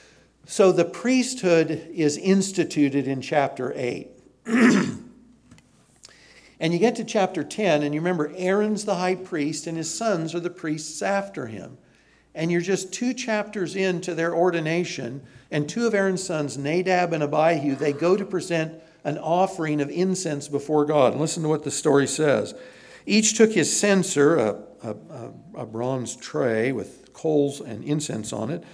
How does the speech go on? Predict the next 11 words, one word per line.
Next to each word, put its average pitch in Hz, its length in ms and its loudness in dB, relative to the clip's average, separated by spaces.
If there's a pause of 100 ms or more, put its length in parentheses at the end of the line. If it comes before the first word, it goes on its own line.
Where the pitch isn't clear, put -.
(320)
put - 200 2
fire 196 400 8
in 165 100 6
it 180 140 4
and 156 120 -2
laid 180 240 6
incense 185 480 2
on 151 180 4
it, 165 140 0
and 147 200 0
offered 196 500 2